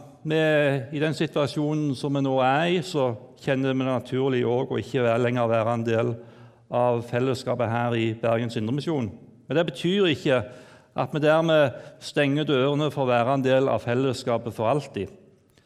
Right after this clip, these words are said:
Det kan bli aktuelt, det kan bli aktuelt igjen på et senere tidspunkt å bli en del av fellesskapet, men det vet vi ingenting om nå. Og så ønsker jeg jo også å si at jeg ønsker hver enkelt av dere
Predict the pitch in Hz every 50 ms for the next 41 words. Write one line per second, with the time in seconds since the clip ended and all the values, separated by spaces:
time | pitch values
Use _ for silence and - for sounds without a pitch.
0 | _ _ _ - 123 110 110 147 160 175 151 139 135 127 147 127 - 139 135 135
1 | 139 151 147 143 - - - - - - - - 139 120 139 156 170 175 165 156
2 | 135 - - 147 139 143 165 147 - - 160 151 147 147 147 135 - 139 135 123
3 | 123 - - - 143 131 131 143 143 - 147 143 - - - - 190 170 139 -
4 | - - - - - - _ _ - - - - _ _ _ _ - 131 131 120
5 | 139 143 147 143 135 139 143 143 - - 143 160 180 180 - - 185 151 139 139
6 | 131 131 135 135 135 135 117 113 - - - - - - - 123 107 - - -
7 | 135 123 110 113 120 117 - 123 117 117 120 120 117 - - - - - - -
8 | _ _ _ - - 110 104 117 117 110 104 107 107 104 92 - - - - -
9 | _ _ _ _ - - - _ _ _ _ _ _ - 160 156 202 196 185 170
10 | 143 - - 185 180 175 170 160 156 165 156 151 143 120 - - 165 156 165 185
11 | 190 175 147 - - - - - - - 143 131 - 160 147 147 143 131 117 -
12 | - 160 147 - - - - 151 156 160 151 143 156 156 151 - 160 143 135 139
13 | - 139 135 131 123 113 101 - - 120 117